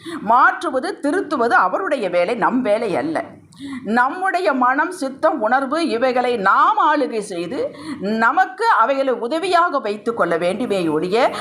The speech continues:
அவைகளின் ஆளுகைக்குள் நாம் போய்விடக்கூடாது. இப்போது நாம் ஒருவரும் எங்கே எப்படி இருக்கிறோம் என்பதை ஆராய்ந்து பார்த்து, அவற்றிலிருந்து விடுதலையாகி, தெய்வ கோட்டிற்குள், எல்லைக்குள் வந்துவிட வேண்டும். இன்று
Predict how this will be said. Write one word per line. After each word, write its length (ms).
அவைகளின் 520
ஆளுகைக்குள் 760
நாம் 240
போய்விடக்கூடாது. 720
இப்போது 460
நாம் 200
ஒருவரும் 540
எங்கே 460
எப்படி 420
இருக்கிறோம் 520
என்பதை 280
ஆராய்ந்து 580
பார்த்து, 360
அவற்றிலிருந்து 560
விடுதலையாகி, 840
தெய்வ 400
கோட்டிற்குள், 800
எல்லைக்குள் 600
வந்துவிட 520
வேண்டும். 280
இன்று 600